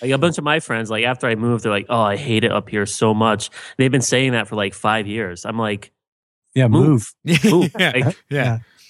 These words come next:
Speaker 3: And, and the funny thing is you tell 'em, yeah, and then you tell 'em, like, if they're from there and you have family there, I tell 'em all the time, I moved, the first time I moved to Philly, I couldn't find a job for two years. And
Speaker 1: Yeah.
Speaker 3: wor-, and, and, and, and shooting was slow. And I took a job at my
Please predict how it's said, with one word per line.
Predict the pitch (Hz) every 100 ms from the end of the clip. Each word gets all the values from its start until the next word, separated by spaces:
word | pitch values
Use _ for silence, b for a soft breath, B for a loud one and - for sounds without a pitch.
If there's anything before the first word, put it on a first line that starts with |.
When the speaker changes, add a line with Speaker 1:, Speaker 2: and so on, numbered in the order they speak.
| _
Speaker 3:
And, | 151
and | 160 156 156 - 143
the | 131
funny | 180 190
thing | 151
is | 131
you | 127
tell | 139 156
'em, | 120 104 _ _ -
yeah, | 160 160 123
and | 131 147
then |
you | 143
tell | 147 151
'em, | 139
like, | 120 -
if | 123 120
they're | 131
from | - 127 151
there | 170 151
and | 120
you |
have | 120 110
family | 110 113 135
there, | 143 156 160 _ _ _ _
I | 139
tell | 135 143
'em |
all | 135
the |
time, | 123 123 101 - _ _ _ -
I | 135
moved, | 147 151 131
the | 127
first | 147 156
time | 160 147
I |
moved | 147 143
to |
Philly, | - 139 156 170 _ -
I |
couldn't | - 143
find | 131 117
a |
job | 123 110
for | 110
two | - 156
years. | 147 165 117 - - _ _ _ -
And |
Speaker 1:
Yeah. | 95 127
Speaker 3:
wor-, | 143 -
and, | 120 110
and, | 113 110 -
and, | 120 107 - 117
and | 113
shooting | - 147 139
was | 113
slow. | - 123 104 - _ _ _ _ _
And | 113 110 107 104 - _ _ _ _ _ _ _ -
I | 123
took | - 139
a | 127
job | 117 127 127
at | 110
my | 104